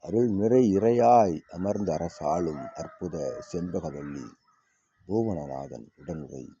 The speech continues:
தமதிலே ஏற்றங்கொண்டு நடைபெறும் சற்சங்க நிகழ்வு அருள் பெருமகா பிரபஞ்ச நிகழ்வாக நடந்தேற அவ்வை நல்லாசிகள் வழங்கி அப்பயணம் மேற்கொள்ளும் சீடர்களே சித்தனே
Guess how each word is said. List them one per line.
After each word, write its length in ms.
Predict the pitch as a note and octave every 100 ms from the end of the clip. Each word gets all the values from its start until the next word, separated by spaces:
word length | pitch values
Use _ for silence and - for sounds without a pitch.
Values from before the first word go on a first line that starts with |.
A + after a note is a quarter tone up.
| _ _ _ _
தமதிலே 640 | C#2 C#2+ D2 D2+ E2+ E2 C#2+ - _ _ _ _ _ _ -
ஏற்றங்கொண்டு 720 | D#3 - G2+ F#2 G2 G#2+ A#2+
நடைபெறும் 560 | D#2 C#2 D#2 D2+ D2 C2
சற்சங்க 560 | - E2+ _ F#2+ E2 C#2
நிகழ்வு 560 | C#2 D2+ E2+ D2 B1+ A1+ G#1+ _ _ _ _ _ _
அருள் 300 | - E2+ F2+ -
பெருமகா 580 | - E2 G2 F#2 G#2+ G#2+ D2+ - _ _ _ _ _ _ _ _ _ _ _ _ _ _ -
பிரபஞ்ச 320 | F#2 A2+ A2 D2+
நிகழ்வாக 640 | D2 E2+ D#2 D2 D2 C#2+ A1 -
நடந்தேற 600 | - D#2 F2 F2 E2 G2 A2+
அவ்வை 280 | C#2 C2+ D#2+ D2+
நல்லாசிகள் 720 | D2 F#2 G#2 C#2 - B1 B1
வழங்கி 520 | C2 C#2 C2+ - - - _ _ _ _ _ _
அப்பயணம் 560 | - - F#2+ A2+ A#2 E2
மேற்கொள்ளும் 680 | D#2+ F2 - D#2+ D2+ C#2+ A1 _ _
சீடர்களே 680 | _ F2+ G2 F#2 D2+ D2 C#2+ A1+
சித்தனே 640 | - D2 _ D#2+ C#2 C2